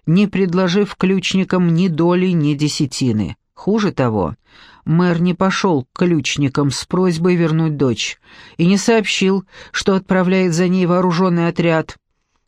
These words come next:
Это даже не грубость, это нарушение порядка вещей. Вдобавок в деле оказались замешаны знакомые люди.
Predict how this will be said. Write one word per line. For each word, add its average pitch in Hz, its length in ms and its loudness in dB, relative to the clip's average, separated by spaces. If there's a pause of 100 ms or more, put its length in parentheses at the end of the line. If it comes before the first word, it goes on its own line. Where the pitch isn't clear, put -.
(120)
Это 165 460 0
даже 151 340 0
не 156 160 2
грубость, 170 680 -2 (280)
это 185 360 -2
нарушение 151 800 0
порядка 127 600 -2
вещей. 117 560 -2 (2500)
Вдобавок 220 540 2
в 185 100 2
деле 247 300 2
оказались 196 480 0
замешаны 180 500 0
знакомые 156 640 0
люди. 110 420 -2